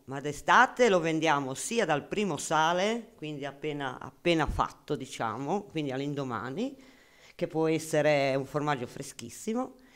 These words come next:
e però poi abbiamo, non, non arriviamo mai in alpeggio con un formaggio solo, abbiamo già un formaggio fatto negli alpeggi precedenti, quindi arriviamo qua con delle formaggette di cinque chili che avranno già un mese, due mesi, tre mesi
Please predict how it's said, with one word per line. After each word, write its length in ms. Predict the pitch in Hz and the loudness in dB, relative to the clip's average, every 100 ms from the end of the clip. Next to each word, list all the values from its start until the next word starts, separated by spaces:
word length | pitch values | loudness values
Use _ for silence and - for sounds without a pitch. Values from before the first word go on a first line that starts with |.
| - - - | -20 -20 -8
e 60 | |
però 320 | - 247 285 | 4 8 8
poi 240 | 277 190 233 | 6 6 6
abbiamo, 640 | 185 165 190 165 131 117 80 104 | 6 4 4 2 -4 -8 -14 -8
non, 320 | 139 139 139 | -6 -4 -4
non 180 | 139 143 | -4 -2
arriviamo 500 | 135 139 147 147 143 | -2 0 0 0 0
mai 440 | 180 208 175 156 | 4 4 4 0
in 140 | - 143 | -4 -6
alpeggio 560 | 143 143 156 147 143 | -6 -4 -4 -4 -6
con 100 | 131 | -6
un 120 | 135 131 | -6 -6
formaggio 500 | 135 131 131 117 127 | -6 -4 -4 -4 -8
solo, 320 | - 127 120 | -6 -6 -4
abbiamo 340 | 127 147 139 | -4 -4 -4
già 180 | 135 147 | -2 0
un 100 | 127 | 0
formaggio 520 | 117 143 143 139 120 - | -4 -8 -6 -6 -6 -8
fatto 480 | - 143 - - | -2 -2 -4 -12
negli 160 | 110 123 | -8 -6
alpeggi 400 | 135 - 151 117 | -6 -4 -6 -6
precedenti, 920 | - 131 - 165 139 127 135 226 247 - - - | -10 -8 -4 -2 -2 -4 -4 -4 -4 -10 -20 -10
quindi 200 | 160 202 | -4 0
arriviamo 360 | 175 151 147 170 | 2 2 0 0
qua 180 | 196 | 0
con 140 | 214 202 | 0 0
delle 160 | 143 | -2
formaggette 640 | 143 151 156 139 160 170 165 | -2 -2 0 -2 -4 -4 -4
di 260 | 139 127 123 | -4 -6 -8
cinque 400 | - 143 185 196 | -4 -2 0 -2
chili 400 | 165 165 196 220 | -2 0 0 2
che 120 | 160 | 2
avranno 420 | 139 139 139 135 | 2 2 0 0
già 200 | 117 135 | 0 0
un 180 | 139 139 | 0 -2
mese, 420 | 131 156 175 185 | -2 0 0 0
due 160 | 143 135 | 0 -2
mesi, 420 | 135 143 165 196 | 0 0 -2 -2
tre 180 | 160 135 | -2 0
mesi 580 | 139 147 156 190 196 | 0 0 0 -2 -4